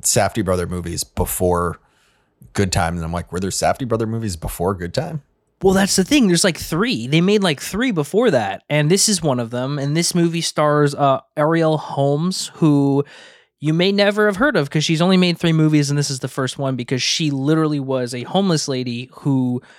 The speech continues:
Speaker 2: they w-, found while scouting Uncut Gems in, like, twenty thirteen.
Speaker 1: Hmm.
Speaker 2: Um, and she was, they were just, like, she was really interesting. They talked a lot. They had her write a memoir,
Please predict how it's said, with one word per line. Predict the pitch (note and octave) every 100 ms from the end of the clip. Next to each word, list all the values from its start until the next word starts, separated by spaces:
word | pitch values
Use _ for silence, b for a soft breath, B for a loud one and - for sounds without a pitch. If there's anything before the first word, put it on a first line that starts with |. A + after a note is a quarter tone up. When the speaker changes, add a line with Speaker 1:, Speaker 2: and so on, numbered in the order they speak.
| b b _
Speaker 2:
they | C#3 C#3 C3 B2+
w-, | A2 C3+
found | - - E3 G3 G3
while | E3+ D3
scouting | B2+ - - F3 G3 E3+
Uncut | D3 C#3+ C#3 -
Gems | C#3 C#3 C3+ C3
in, |
like, | B2+ A#2+
twenty | - D3+ D3+ D3
thirteen. | - C#3+ B2 D3+ C#3+ F#3 G#3+ F2
Speaker 1:
Hmm. | G#2 C3+ C#3+
Speaker 2:
Um, | D3 C#3 B2+ B2 C3 b b b b b _
and | E3 F3+ F#3 F#3 F3+
she | - - G#3
was, | G#3 F#3+ -
they | D#3+
were | E3
just, | D#3 E3+ -
like, | E3 D#3 - _ _
she | -
was | D#3+ B2+
really | D3+ F3+
interesting. | E3+ E3 E3+ D#3 D#3+ D#3 D#3+ E3+ - -
They | C3+
talked | - D#3+ D#3
a | D3+
lot. | C#3+ D3 C#3+
They | C#3+
had | C#3 E3+ E3+
her | E3+
write | C#3+ D3
a | C#3
memoir, | C#3 D#3 E3 C3+ A2+ G2+ B2